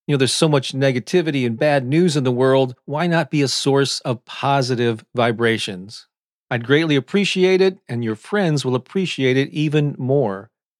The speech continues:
Also, if you're able to leave a podcast review on whatever platform you're listening to this on, please do so.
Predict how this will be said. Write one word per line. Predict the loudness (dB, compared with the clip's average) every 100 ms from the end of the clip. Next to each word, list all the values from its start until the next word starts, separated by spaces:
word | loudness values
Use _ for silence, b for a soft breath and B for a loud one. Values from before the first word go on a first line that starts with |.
| _ -2
Also, | 0 2 2
if | 2 0
you're | 0
able | 0 0 -2
to | 0
leave | 0 2 4 4 2
a | -2
podcast | -2 0 0 0 2 2 0 -6
review | -8 -4 -2 0 0
on | 0
whatever | 2 2 0
platform | -4 -4 -4 -4 -4 -4 -2 -2 -4 -4
you're | 0
listening | 0 0 0 0 0
to | 0 2
this | 2 0
on, | 0 0 0 -2 -6 -4
please | 0 2 0
do | -2 -2
so. | -2 -2 -4 -6 -14